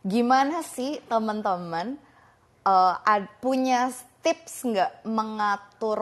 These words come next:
waktu atau bikin planning supaya tetap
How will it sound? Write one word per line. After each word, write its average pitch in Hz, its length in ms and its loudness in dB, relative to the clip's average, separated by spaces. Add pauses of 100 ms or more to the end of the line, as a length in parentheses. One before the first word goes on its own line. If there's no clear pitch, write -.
waktu 196 540 2 (180)
atau 220 320 2
bikin 233 640 0
planning 285 640 0
supaya 196 640 2 (240)
tetap - 560 0